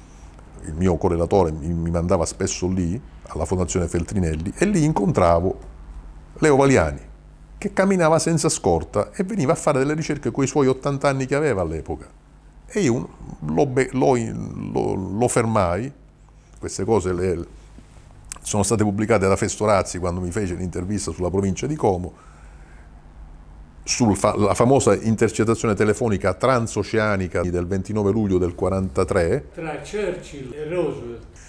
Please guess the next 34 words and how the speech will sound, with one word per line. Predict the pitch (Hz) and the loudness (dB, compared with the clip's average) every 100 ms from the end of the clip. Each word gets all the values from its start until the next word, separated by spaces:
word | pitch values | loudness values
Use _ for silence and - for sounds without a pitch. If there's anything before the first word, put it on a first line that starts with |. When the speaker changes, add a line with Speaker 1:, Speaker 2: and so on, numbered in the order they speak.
| - | -10
Speaker 1:
Tra | 110 117 | -6 0
Churchill | - - 131 | 0 0 -2
e | 180 | 0
Roosevelt, | 151 104 90 | 2 0 -2
questa | 113 113 | -2 -2
tra-, | 127 131 | 0 0
ehm, | 117 120 117 107 107 | 0 -4 -2 -2 -2
ehm, | 101 101 98 92 90 90 | -4 -2 -4 -4 -4 -2
eh, | 87 85 82 | -2 -2 -2
intercettazione | 104 - - 127 143 110 | 0 2 2 0 0 0
telefonica | 107 107 131 101 95 | 0 -2 -2 -2 -2
transoceanica, | 90 135 127 120 110 117 90 82 80 - 76 - - - - - - | -2 -2 -2 -6 -2 -2 -2 -4 -6 -8 -8 -16 -18 -20 -20 -20 -6
ventinove | 98 107 120 120 | -2 0 2 2
luglio | 135 117 | 4 4
del | 113 131 | 2 0
quarantatré, | 160 175 165 143 | 0 0 0 0
in | 185 170 | -2 -2
cui | 143 104 98 101 - - - - - - | 0 0 0 -4 -10 -20 -20 -20 -20 -20
ci | - - | -14 -6
sarebbe | 165 180 175 | -4 -2 -2
stata, | - 110 90 98 95 - - - | 0 2 2 0 -2 -4 -10 -10
eh, | - | -4
la | 110 | -4
prefigurazione, | 131 143 143 147 147 - 101 | -2 -2 -2 -2 -4 -2 -4
ripeto, | 135 156 92 85 76 85 101 | -4 -2 -2 -2 -6 -8 -6
di | 120 131 - | -4 -4 -4
quella | 110 95 | -2 -2
che | |
sarebbe | 98 113 113 | -2 -4 -4
stata | - 82 | -4 -4
la | 95 95 | -4 -6
fine | 87 80 | -6 -6
di | 78 | -8
Mussolini, | 78 - 69 69 - | -10 -10 -12 -12 -16